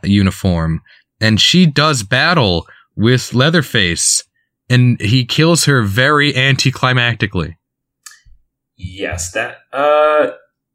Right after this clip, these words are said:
Speaker 2: I kind of weirdly appreciated how anticlimactic that was, because they did not set up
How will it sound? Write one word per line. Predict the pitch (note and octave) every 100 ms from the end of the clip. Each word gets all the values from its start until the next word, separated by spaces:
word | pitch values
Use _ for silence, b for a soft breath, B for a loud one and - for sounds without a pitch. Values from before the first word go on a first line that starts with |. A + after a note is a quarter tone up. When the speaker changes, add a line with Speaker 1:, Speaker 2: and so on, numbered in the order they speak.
| _ _ _ _ _ _ -
Speaker 2:
I | C#3
kind | C#3 F3+ G#3
of | G3 -
weirdly | G2+ G#2 G#2+ A2 G#2+ G#2 G2+ F#2+ _ _ _ _ -
appreciated | - A#2 G#2+ - F#2+ F2 E2+ - _ _ _ _
how | - A2+
anticlimactic | G#2+ G#2 G#2+ F#2+ F#2 F2 E2+ E2+ -
that | C#2+
was, | C2 C#2 - _ _ _ _ _
because | - A2 A#2+ A2
they | A2+
did | A2 C3
not | A2+ A2+ A#2 A#2 A#2 - _
set | - - A#2+
up | A#2+ A#2 A2 -